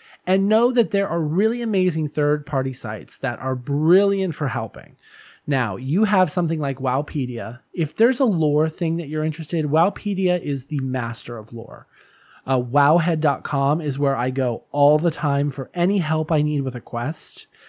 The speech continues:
If the, if I need to know, where do I find this? I need this achievement for something. I need this, the ingredients for this hat. What are they? Where can I find them? I go to Wowhead. That has almost everything I need.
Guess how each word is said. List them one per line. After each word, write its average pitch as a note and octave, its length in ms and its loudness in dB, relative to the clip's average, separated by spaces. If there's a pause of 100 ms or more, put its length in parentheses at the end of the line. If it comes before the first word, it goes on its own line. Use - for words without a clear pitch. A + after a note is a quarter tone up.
(240)
If C#3 220 -4
the, B2+ 320 -6
if B2+ 260 -6
I E3+ 180 2
need A3 160 -2
to F#3 60 0
know, D3+ 480 2 (360)
where D#3+ 220 4
do A3 100 4
I F#3 80 6
find B2 320 -4
this? - 280 -16 (240)
I D#3 200 -2
need G3 260 0
this G3 160 0
achievement C#3+ 600 -4
for C3 120 -8
something. A2+ 440 -10
I E3+ 200 0
need G#3 380 -4
this, E3 240 -2 (460)
the G3 180 2
ingredients F#3+ 560 2
for E3+ 80 -2
this D#3+ 200 0
hat. C3+ 340 -2
What E3+ 140 6
are D3+ 180 6
they? A#2+ 120 -2
Where E3 200 2
can E3 140 -4
I D#3 40 0
find B2 320 -6
them? F#2 160 -12 (420)
I D#3 100 4
go D3+ 160 4
to C3+ 60 4
Wowhead. - 580 -2
That E3 160 2
has E3 200 0
almost D#3 300 -2
everything B2+ 400 0
I A#2+ 60 -4
need. A2+ 260 -6